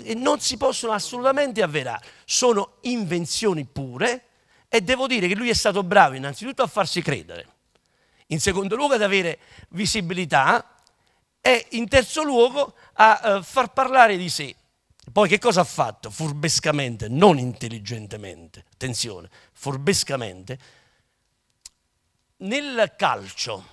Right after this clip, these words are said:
vi porto un esempio, chi vuole avere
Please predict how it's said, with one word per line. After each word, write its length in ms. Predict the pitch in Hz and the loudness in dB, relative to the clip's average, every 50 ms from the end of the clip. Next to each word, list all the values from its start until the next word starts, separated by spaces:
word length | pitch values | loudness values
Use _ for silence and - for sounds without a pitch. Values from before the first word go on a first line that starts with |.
| _ - - - _ _ _ | _ -20 -20 -20 _ _ _
vi 100 | - 143 | -12 -8
porto 260 | 117 135 131 - - | -6 -6 -6 -6 -8
un 80 | 131 135 | -10 -10
esempio, 560 | 127 107 127 110 92 87 85 90 95 101 - _ _ _ _ _ _ _ _ _ _ _ _ _ | -10 -10 -10 -12 -14 -16 -20 -20 -18 -20 -20 _ _ _ _ _ _ _ _ _ _ _ _ _
chi 260 | - 277 294 294 277 - | -6 -4 -2 -2 -4 -6
vuole 320 | - 175 202 233 226 208 196 | -8 -4 -2 0 2 4 4
avere 540 | 190 180 226 220 202 185 185 185 165 - | 4 4 4 4 4 2 2 0 -2 -6